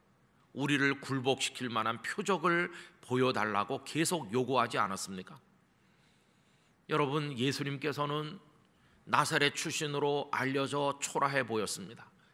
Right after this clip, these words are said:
그들 마음에 들지 않았어요. 예수님은 군대를 양성하지도 않았습니다. 로마 총독의 관저나 헤롯의 궁궐로 진격해서 그들을 격파할 아무 계획도 없었습니다.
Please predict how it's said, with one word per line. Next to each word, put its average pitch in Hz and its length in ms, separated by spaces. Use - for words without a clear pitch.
그들 143 260
마음에 117 400
들지 117 320
않았어요. 90 460
예수님은 147 640
군대를 147 520
양성하지도 131 680
않았습니다. 104 640
로마 151 400
총독의 151 480
관저나 147 640
헤롯의 165 560
궁궐로 156 560
진격해서 147 640
그들을 156 420
격파할 160 640
아무 147 420
계획도 139 440
없었습니다. - 640